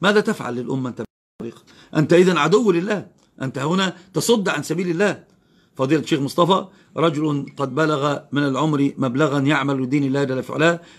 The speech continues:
وقد قال النبي صلى الله عليه وسلم: "ليس منا، ليس منا، ليس على هدينا، ليس منا من لم يرحم صغيرنا ويوقر كبيرنا ويعرف لعالمنا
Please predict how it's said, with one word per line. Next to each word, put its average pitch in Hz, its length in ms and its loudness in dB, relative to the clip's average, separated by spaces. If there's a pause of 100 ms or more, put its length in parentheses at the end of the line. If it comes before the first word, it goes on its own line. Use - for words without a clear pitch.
وقد 131 220 -4
قال 147 200 0
النبي 131 200 -2
صلى 107 140 -10
الله 151 140 2
عليه 139 120 0
وسلم: 139 200 0
"ليس 185 80 4
منا، 151 440 2
ليس 196 260 4
منا، 175 420 0
ليس 139 180 -4
على 110 160 -6
هدينا، 110 260 -10 (380)
ليس 135 180 2
منا 190 260 4
من 156 140 2
لم 139 140 0
يرحم 143 260 -4
صغيرنا 127 580 0 (260)
ويوقر 131 540 0
كبيرنا 131 640 0 (260)
ويعرف 131 540 -2
لعالمنا 127 680 -6